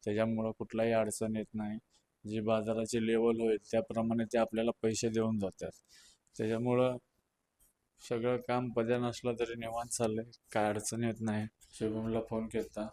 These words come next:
शुभम येतोय आता. आज शेवंती आपल्या दुकानावर आणि गुलाब असेल एक पेटी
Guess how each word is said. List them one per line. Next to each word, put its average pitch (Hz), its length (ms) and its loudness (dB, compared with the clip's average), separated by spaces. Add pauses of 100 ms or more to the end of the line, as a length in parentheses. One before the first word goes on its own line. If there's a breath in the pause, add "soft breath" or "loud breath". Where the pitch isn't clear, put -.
(140)
शुभम 107 400 -6
येतोय 107 280 -4
आता. 98 320 -8 (300)
आज - 160 -8
शेवंती 110 500 0
आपल्या 98 360 2
दुकानावर - 1160 -10
आणि 104 680 -6 (300)
गुलाब 110 380 4
असेल 104 320 -4
एक 101 100 -16 (100)
पेटी 110 320 -4